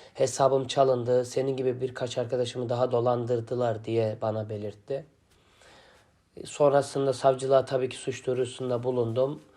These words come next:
Benden şöyle, e, vergisi çıktı denildi. "Kırk bin lira kazanç elde ettiniz. E, bunun sekiz bin lira ödemesi var, vergisi." diye istediler.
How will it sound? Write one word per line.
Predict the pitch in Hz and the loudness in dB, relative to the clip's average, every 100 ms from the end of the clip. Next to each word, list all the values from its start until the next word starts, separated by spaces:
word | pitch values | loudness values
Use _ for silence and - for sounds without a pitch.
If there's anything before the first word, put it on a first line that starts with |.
| - _ _ _ _ _ - | -20 _ _ _ _ _ -4
Benden | 139 147 170 185 | 2 4 6 4
şöyle, | - 190 170 | 4 4 6
e, | 160 185 - 131 131 131 | 4 2 2 4 6 6
vergisi | 131 151 165 156 196 | 6 6 4 -2 -2
çıktı | - 139 143 | -2 -6 -4
denildi. | 127 123 113 107 104 104 | -2 0 -2 -2 -2 -4
"Kırk | - 131 - | -6 -8 -4
bin | 139 135 | -2 2
lira | 135 127 | 2 0
kazanç | 127 131 127 123 | 0 2 2 2
elde | 117 120 | 0 0
ettiniz. | 117 - 117 127 139 - _ - - _ - | -2 -2 -2 -2 -2 -12 _ -20 -20 _ -6
E, | 113 113 | -2 -2
bunun | 120 139 | 0 -2
sekiz | 120 135 131 131 | 0 0 -2 -6
bin | 131 127 | -4 0
lira | 127 131 127 - _ _ _ _ _ _ _ _ - | 4 6 6 0 _ _ _ _ _ _ _ _ -4
ödemesi | 127 131 131 120 135 | 2 4 4 0 0
var, | 120 110 | 0 0
vergisi." | 120 120 117 127 120 | 0 -2 -4 -8 -6
diye | 120 120 | -4 -4
istediler. | 113 - 113 107 117 143 - | -4 -6 -6 -2 -2 -2 -6